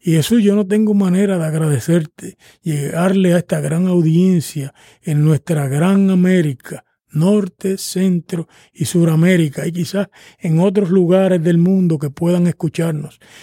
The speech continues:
en este idioma que Dios nos ha dado a nosotros, el español, para poder meditar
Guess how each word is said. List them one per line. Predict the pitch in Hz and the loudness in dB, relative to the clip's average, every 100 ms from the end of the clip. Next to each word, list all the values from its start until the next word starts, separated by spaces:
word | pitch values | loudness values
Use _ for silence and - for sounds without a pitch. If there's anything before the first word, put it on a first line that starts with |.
| - | -12
en | - 151 147 | -2 2 2
este | 170 214 _ - | 2 0 _ -2
idioma | 196 170 185 196 175 151 | 0 2 2 2 0 -4
que | - | -8
Dios | 160 156 | -4 -2
nos | 165 139 | -2 -2
ha | 147 | -4
dado | 143 151 151 | -4 -2 -4
a | |
nosotros, | 143 135 160 147 165 170 _ _ _ | -4 -6 -8 -10 -12 -18 _ _ _
el | - 156 | -8 -6
español, | 139 - 175 156 160 160 _ _ - | -6 -4 -2 0 0 -4 _ _ -8
para | 180 180 | -6 -4
poder | 156 156 160 175 | -6 -4 0 2
meditar | 175 170 151 - 143 | 2 0 -2 -6 -10